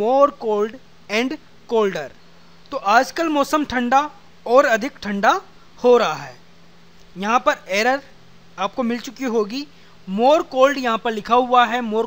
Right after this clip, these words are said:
cold नहीं आना चाहिए, इसकी जगह पर वर्ड यूज़ होगा colder, ठीक है, colder जो कि कंपैरेटिव डिग्री है कोल्ड के लिए, more cold की जगह पर colder लिखा जाएगा। इस तरह के वाक्यों में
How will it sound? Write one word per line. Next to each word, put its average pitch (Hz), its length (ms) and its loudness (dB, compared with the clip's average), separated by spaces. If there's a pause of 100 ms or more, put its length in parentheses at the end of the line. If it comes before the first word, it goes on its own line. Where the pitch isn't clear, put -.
cold 226 180 -2
नहीं 185 320 -6
आना 247 200 0
चाहिए, 240 440 -4 (420)
इसकी 262 240 -6
जगह 262 200 -2
पर 262 200 0
वर्ड 240 320 2
यूज़ 240 280 -8
होगा 202 360 -4 (840)
colder, 208 300 0 (320)
ठीक 277 160 -8
है, 185 160 -6 (340)
colder 233 380 2 (320)
जो 185 80 -10
कि 294 120 -8
कंपैरेटिव 214 420 -6
डिग्री 226 320 -8
है 247 240 -4 (420)
कोल्ड 247 260 2
के 285 160 -4
लिए, 285 260 -4 (680)
more 277 220 4
cold 269 240 2
की 277 100 -10
जगह 233 200 -2
पर - 200 -2
colder 214 460 0
लिखा 311 300 0
जाएगा। 202 480 -4 (560)
इस 240 140 -6
तरह 240 180 0
के 254 120 -4
वाक्यों 220 360 -2
में 254 200 -6